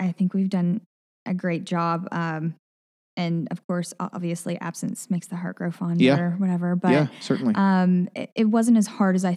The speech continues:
Speaker 1: thought it was going to be when it comes to we're not arguing and all that kind of stuff,
Speaker 2: Mm-hmm.
Speaker 1: uh, which is great, I think, because we're both busy with transition.
Speaker 2: Right.
Speaker 1: But it's just the hard part of not being with each other. Like
Speaker 2: Yeah.
Speaker 1: you said, you wanna spend time with that person.
Speaker 2: Exactly.
Speaker 1: That's, that's why you get married, is to be with them all the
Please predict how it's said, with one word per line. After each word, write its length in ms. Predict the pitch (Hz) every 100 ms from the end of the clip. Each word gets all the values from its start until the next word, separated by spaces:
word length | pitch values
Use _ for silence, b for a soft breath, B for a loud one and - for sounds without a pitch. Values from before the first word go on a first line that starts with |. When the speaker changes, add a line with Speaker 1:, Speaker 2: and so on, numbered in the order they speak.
| -
Speaker 1:
thought 220 | 185 175
it 80 | 175
was 220 | - 185
going 320 | 190 185 180 180
to 80 |
be 120 | 190 180
when 140 | 180
it 80 | 170
comes 300 | 175 170 -
to 240 | 185 170
we're 100 | 175
not 160 | 185 170 175
arguing 760 | 180 180 196 180 170 165 170
and 100 | 170
all 100 | 160
that 180 | 160 -
kind 220 | 202 180
of 100 | 185
stuff, 320 | - 233 240
Speaker 2:
Mm-hmm. 300 | 240 247 240
Speaker 1:
uh, 160 | 220 190
which 220 | 185 190
is 100 | 180
great, 440 | - 180 180 175 -
I 80 | 185
think, 180 | 185 202
because 200 | 190 180
we're 80 | 180
both 260 | 196 214
busy 300 | 190 185 180
with 120 | 202
transition. 680 | 240 277 247 247 269 226 220 B 127
Speaker 2:
Right. 260 | 117 208
Speaker 1:
But 140 | 214 -
it's 180 | 196 -
just 220 | 196 -
the 80 | 185
hard 260 | 190 175
part 160 | - -
of 120 | 202
not 300 | 202 - - _ _ - _ _ -
being 440 | 190 185 170 165 160
with 180 | 160
each 160 | 170 170
other. 160 | 180 202
Like 160 | 285
Speaker 2:
Yeah. 160 | 262 330
Speaker 1:
you 60 |
said, 160 | 349 359
you 100 | 262
wanna 120 | 269
spend 220 | 240 220
time 200 | 208 202
with 80 | 214
that 140 | 190 -
person. 460 | 196 - 180 175
Speaker 2:
Exactly. 600 | 135 123 131 160 165 98
Speaker 1:
That's, 180 | 311 -
that's 100 | 440
why 60 | -
you 160 | 480
get 140 | 453 -
married, 340 | 392 480 466 427
is 80 |
to 80 | 370
be 200 | 285 330
with 140 | 370 370
them 220 | 349 320
all 180 | 294
the 80 | 339